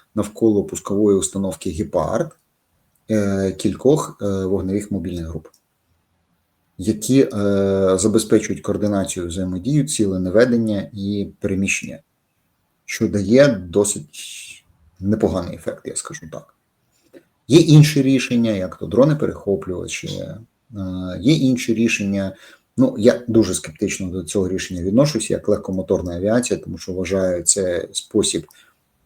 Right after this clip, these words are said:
таким, що він має право на існування, але зловживати цим в наших умовах обмеженості ресурсів не можна.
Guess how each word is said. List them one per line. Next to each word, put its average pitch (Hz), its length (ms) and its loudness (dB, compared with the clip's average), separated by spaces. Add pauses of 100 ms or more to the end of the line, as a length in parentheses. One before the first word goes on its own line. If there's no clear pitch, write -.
(420)
таким, 101 540 0
що 98 300 -2
він 101 340 -2
має 92 260 0
право 78 380 -4
на 50 100 -8
існування, 117 600 0
але 92 300 -4
зловживати 104 720 0
цим - 300 -4 (220)
в 101 80 -6
наших 98 380 -4
умовах 92 380 -2
обмеженості 87 560 -8
ресурсів 90 500 -2
не 85 80 -8
можна. - 320 -14